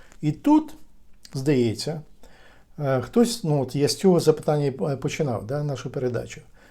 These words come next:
Мені здається, що тут є кілька речей, які мають бути у цьому вимірі нашої уяви.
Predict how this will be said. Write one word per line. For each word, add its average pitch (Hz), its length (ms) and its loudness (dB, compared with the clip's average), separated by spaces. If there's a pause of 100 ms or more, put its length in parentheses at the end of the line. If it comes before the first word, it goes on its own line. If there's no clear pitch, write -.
(160)
Мені 160 320 2
здається, 147 680 4 (460)
що - 220 -2
тут 190 380 -4 (480)
є 131 100 -6
кілька 185 420 0
речей, 160 520 -2 (160)
які 147 280 -2
мають 151 460 2
бути 127 360 -4 (500)
у 123 100 -4
цьому 143 480 -2
вимірі 131 540 2
нашої 120 380 -4
уяви. 120 420 -4